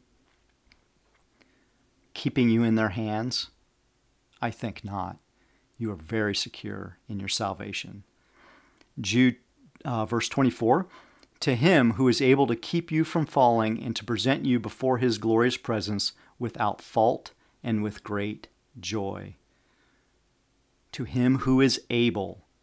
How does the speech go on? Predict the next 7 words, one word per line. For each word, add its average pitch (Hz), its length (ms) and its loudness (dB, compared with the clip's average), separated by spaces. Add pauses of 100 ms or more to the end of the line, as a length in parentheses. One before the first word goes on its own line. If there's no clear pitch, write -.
(1040)
to - 120 -8
present 113 440 -2
you 110 140 -8
before 101 380 -10
his 98 180 -8
glorious 101 380 -8
present, 104 500 -10